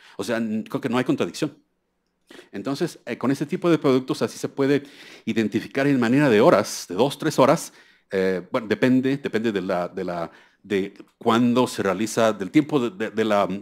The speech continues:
ah, si, si el, el terremoto, por ejemplo, sucede durante la noche, entonces hay que esperar a, a que, a que, eh, sea de día para, para empezar a, a tomar la, ese tipo de imágenes.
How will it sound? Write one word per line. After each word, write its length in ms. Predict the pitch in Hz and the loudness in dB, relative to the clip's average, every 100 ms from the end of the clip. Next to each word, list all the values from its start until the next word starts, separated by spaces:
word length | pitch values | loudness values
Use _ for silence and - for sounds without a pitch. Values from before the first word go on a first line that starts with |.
| - | -6
ah, 280 | 95 92 - - | -2 -2 -6 -16
si, 300 | - - 113 | -12 -8 -8
si 220 | - 113 | -6 -2
el, 160 | 104 101 - 101 | -2 -2 -8 -4
el 160 | 92 | 0
terremoto, 500 | 123 107 107 147 120 | 2 4 4 4 2
por 140 | - 85 | -2 0
ejemplo, 420 | 131 135 - - - - | 0 0 -4 -6 -20 -16
sucede 460 | - - - 127 127 | -14 -4 0 2 4
durante 260 | 113 120 | 4 4
la 100 | 147 | 4
noche, 220 | 135 117 | 4 2
entonces 260 | 131 120 107 | 0 0 -4
hay 80 | 104 | -6
que 80 | - | -4
esperar 440 | - 101 107 - | 4 8 8 6
a, 340 | 92 92 92 95 | 0 2 2 0
a 140 | 92 | 0
que, 340 | - 90 90 - - _ | -6 -6 -6 -12 -20 _
a 120 | 90 | -12
que, 440 | - 90 87 87 82 | -6 -6 -4 -4 -4
eh, 40 | |
sea 320 | - - 95 | -6 -2 2
de 120 | 104 131 | 4 4
día 320 | 117 107 101 - _ - | 2 0 -2 -14 _ -4
para, 320 | 92 90 - | -2 -2 -2
para 140 | 95 | -2
empezar 420 | 92 90 - 98 | -2 -4 0 2
a, 200 | 101 92 | 2 2
a 100 | 90 | 0
tomar 360 | - 90 92 - | -2 0 0 -2
la, 100 | 92 87 | -8 -6
ese 180 | 92 101 | -6 -6
tipo 180 | - | -4
de 80 | 95 | 0
imágenes. 440 | 135 - 82 - | 0 -2 -8 -12